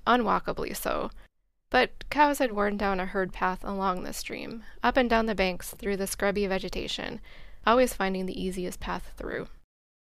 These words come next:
If that cow path wasn't there to follow, we wouldn't have made it down the stream,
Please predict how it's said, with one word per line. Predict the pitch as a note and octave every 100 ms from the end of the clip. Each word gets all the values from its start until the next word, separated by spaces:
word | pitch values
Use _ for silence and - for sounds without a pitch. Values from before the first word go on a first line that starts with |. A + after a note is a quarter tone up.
| _ _ _ _ _
If | B3 B3
that | C#4
cow | - G3+
path | G#3 G3 G3 G3
wasn't | G3+ F#3+
there | G3 F#3+
to |
follow, | - - F2 - G#3 G#3 -
we | C4+
wouldn't | D4+ C#4+ B3+
have | G#3+ G3+
made | F#3 G3
it | - -
down | F#3+
the | F#3+
stream, | - - -